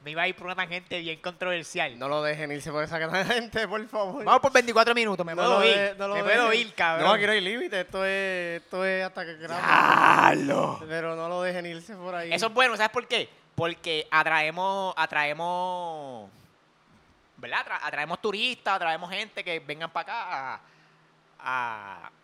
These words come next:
Speaker 2: A consumir.
Speaker 1: a consumir y a invertir su dinero aquí.
Speaker 2: Sí.
Speaker 1: Más o menos lo mismo como como la ley esta que permite a, a, a los ricos venir pa' acá.
Speaker 2: Ajá.
Speaker 1: Pero
Speaker 2: Pero, pues, de una manera positiva, una ley parecida, pero más positiva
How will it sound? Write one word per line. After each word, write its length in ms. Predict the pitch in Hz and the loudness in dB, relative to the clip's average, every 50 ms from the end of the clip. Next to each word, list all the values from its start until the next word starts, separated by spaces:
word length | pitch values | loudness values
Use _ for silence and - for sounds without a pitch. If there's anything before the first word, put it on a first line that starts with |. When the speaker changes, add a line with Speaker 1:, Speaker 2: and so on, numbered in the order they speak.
| _ _ _ _ _ _ _ _ _ - | _ _ _ _ _ _ _ _ _ -12
Speaker 2:
A 100 | 123 120 | -10 -10
consumir. 400 | 123 123 120 - - 120 123 131 139 | -10 -12 -12 -14 -14 -8 0 4 6
Speaker 1:
a 240 | 147 147 147 147 143 | 8 8 8 6 4
consumir 420 | - 151 151 - 156 151 170 214 | 2 0 0 -2 -4 -4 -2 -2
y 40 | 247 | -2
a 40 | 247 | -2
invertir 300 | 208 180 165 156 - 165 | -2 -2 -4 -4 -4 -8
su 80 | 143 175 | -6 -6
dinero 220 | 170 170 180 180 180 | -4 -2 0 0 0
aquí. 280 | 175 - 214 233 196 156 _ _ _ _ | 0 0 -4 -10 -10 -14 _ _ _ _
Speaker 2:
Sí. 260 | _ - 147 147 143 - _ _ _ _ _ _ - _ _ _ _ _ | _ -20 -20 -20 -20 -20 _ _ _ _ _ _ -20 _ _ _ _ _
Speaker 1:
Más 180 | - 127 139 147 | -4 -2 -2 0
o 40 | |
menos 140 | 147 160 160 165 | 0 0 0 0
lo 80 | 165 | 0
mismo 280 | 160 165 175 190 214 208 | 0 -2 -4 -4 -4 -4
como 760 | 190 170 151 143 139 135 131 127 120 110 107 101 101 107 - - _ _ _ _ | -4 -4 -4 -4 -4 -2 -2 -2 -4 -4 -6 -8 -10 -12 -16 -20 _ _ _ _
como 160 | - 123 127 | -14 -10 -6
la 100 | 127 123 | -4 -4
ley 180 | 123 131 131 139 | -2 -2 -2 -4
esta 160 | 143 - - | -4 -6 -8
que 60 | 175 | -8
permite 300 | 147 147 127 127 123 - | -8 -8 -10 -10 -8 -6
a, 160 | 139 139 139 139 | -6 -4 -4 -4
a, 380 | - 135 131 127 127 127 123 | -4 -2 -2 -2 -2 -4 -4
a 40 | 127 | -4
los 100 | 127 127 | -4 -6
ricos 220 | 127 139 139 147 | -6 -8 -10 -10
venir 180 | 143 139 139 135 | -10 -10 -10 -8
pa' 100 | - 147 | -10 -10
acá. 200 | 143 165 202 233 - _ _ _ _ _ _ 143 - _ | -10 -10 -14 -16 -18 _ _ _ _ _ _ -20 -20 _
Speaker 2:
Ajá. 340 | 156 160 170 165 151 180 202 | -12 -10 -8 -8 -8 -4 -2
Speaker 1:
Pero 640 | 160 147 147 143 139 135 131 127 120 117 110 107 104 | 0 0 2 2 0 -2 -2 -4 -6 -8 -10 -10 -10
Speaker 2:
Pero, 280 | - 131 131 139 135 131 - _ | -8 -6 -4 -4 -6 -8 -10 _
pues, 180 | - 208 233 262 - - - - - | -2 -2 -2 -2 -4 -8 -18 -16 -8
de 80 | 156 | -4
una 120 | 165 170 175 | -2 -2 0
manera 200 | 185 196 208 208 | 0 0 -2 -2
positiva, 460 | 226 214 240 311 185 170 147 139 135 | -4 -6 -8 -10 -10 -8 -8 -8 -8
una 180 | 135 139 156 170 | -8 -6 -6 -6
ley 120 | 180 185 | -6 -6
parecida, 420 | 185 196 190 190 180 214 226 208 175 | -6 -6 -6 -6 -8 -6 -6 -6 -6
pero 120 | 151 151 147 | -6 -8 -10
más 140 | 143 143 | -10 -12
positiva 400 | - 165 165 175 160 147 127 117 | -12 -14 -16 -16 -18 -18 -20 -20